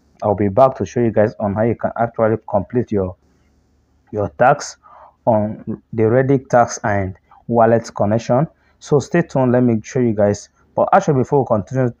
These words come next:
from here, please, if you haven't subscribed to this channel, channel, kindly do so, and do not forget to hit the bell notification, so when I drop an update like this, you'll be the first to receive it. And kindly give this video a like and a share if you find this video useful,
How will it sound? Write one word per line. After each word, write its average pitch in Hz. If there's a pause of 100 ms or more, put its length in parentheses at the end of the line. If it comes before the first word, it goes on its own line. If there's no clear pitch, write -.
from 104
here, 117
please, 127
if -
you 143
haven't 143
subscribed -
to 117
this 113
channel, 113 (180)
channel, 123
kindly 147
do 123
so, 117
and 107
do -
not 123
forget 117
to 110
hit 104
the 107
bell 113
notification, 135 (360)
so -
when 117
I 107
drop 147
an 113
update 123
like 107
this, 117
you'll -
be 117
the 107
first -
to 113
receive 98
it. 98 (320)
And 110
kindly 175
give 147
this 135
video 123
a 107
like 117
and 104
a 101
share 123
if -
you 104
find 120
this 117
video 110
useful, 120